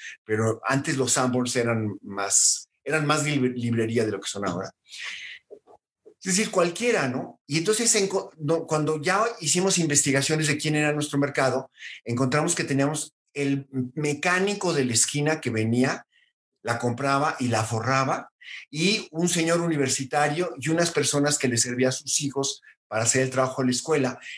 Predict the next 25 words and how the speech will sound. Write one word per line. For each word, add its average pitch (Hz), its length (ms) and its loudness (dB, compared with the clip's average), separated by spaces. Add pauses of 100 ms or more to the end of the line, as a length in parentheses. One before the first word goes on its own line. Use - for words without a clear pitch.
y 127 80 -6
la 127 120 4
gente 160 280 -2
que 151 80 0
hacía 147 160 2
programas 143 460 0
culturales 127 540 2
en 127 80 2
la 117 100 0
televisión, 151 420 0
es 180 80 0
decir, 175 280 0 (260)
una 170 180 0
diversidad 147 640 2
de 151 80 0
públicos 151 600 -2 (200)
que - 80 -6
se 127 160 2
convirtió 123 600 0
en 123 160 0
nuestra... 127 680 0 (180)
Eh, 95 480 -4 (540)
depender 147 500 0
de 160 140 0
ellos. 117 340 -4